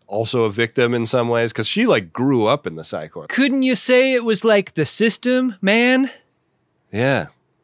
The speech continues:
Speaker 1: So it's like, man, I've been rooting for Earth this whole episode, and now I find out that Earth is this fucked up?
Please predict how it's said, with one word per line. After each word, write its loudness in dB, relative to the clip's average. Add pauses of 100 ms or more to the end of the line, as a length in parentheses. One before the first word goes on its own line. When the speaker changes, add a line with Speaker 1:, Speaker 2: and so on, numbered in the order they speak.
(680)
Speaker 1:
So -2
it's -4
like, -2 (380)
man, 2
I've 0
been 0
rooting 2
for -4
Earth -2
this -4
whole 0
episode, 0
and 2
now 2
I 0
find 0
out 0
that -2
Earth -4
is -4 (320)
this -2
fucked -2
up? 2